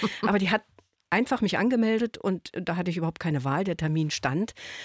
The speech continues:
Speaker 2: Da sind wir nach Dresden gefahren, wo damals noch Fernsehen und Radio saßen und wieder,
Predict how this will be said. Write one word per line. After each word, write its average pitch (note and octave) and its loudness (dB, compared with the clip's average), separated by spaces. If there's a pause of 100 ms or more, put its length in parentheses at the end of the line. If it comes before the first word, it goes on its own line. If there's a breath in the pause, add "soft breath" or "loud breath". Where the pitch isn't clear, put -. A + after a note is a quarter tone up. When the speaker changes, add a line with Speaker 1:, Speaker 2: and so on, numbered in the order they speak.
(160 loud breath)
Speaker 2:
Da E3+ -2
sind E3 2
wir D#3+ 6
nach D#3 4
Dresden E3+ 0
gefahren, F3+ 0
wo D3+ -2
damals C#3 0
noch C3+ -4
Fernsehen C#3+ 0
und C3 -4
Radio C3+ -2
saßen C#3 -4
und C#3 -6
wieder, E3+ -2